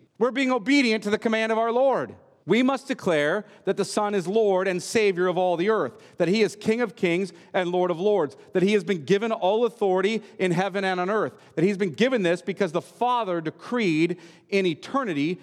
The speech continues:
to give it all to him, and that it's fitting that the Father did as Jesus is the eternally begotten Son of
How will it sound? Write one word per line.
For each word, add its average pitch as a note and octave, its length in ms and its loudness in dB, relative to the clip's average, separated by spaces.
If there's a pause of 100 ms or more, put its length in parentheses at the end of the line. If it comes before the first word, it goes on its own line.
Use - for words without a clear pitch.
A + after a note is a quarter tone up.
(140)
to G#3 140 -2
give E3 280 0
it A#3 60 2
all D#3 200 -2
to C#3 100 -8
him, G2+ 300 -8 (340)
and E3+ 100 -2
that G#3 80 2
it's G#3 140 -8
fitting G#3+ 680 -2 (120)
that G3+ 100 0
the F#3+ 80 -2
Father G#3+ 380 -2
did A3 260 2
as G3+ 240 -4
Jesus G3+ 400 -2
is G3+ 320 2
the G#3 140 -2
eternally G3 400 -2
begotten F3 400 -2
Son E3 260 -4
of D#3 160 -4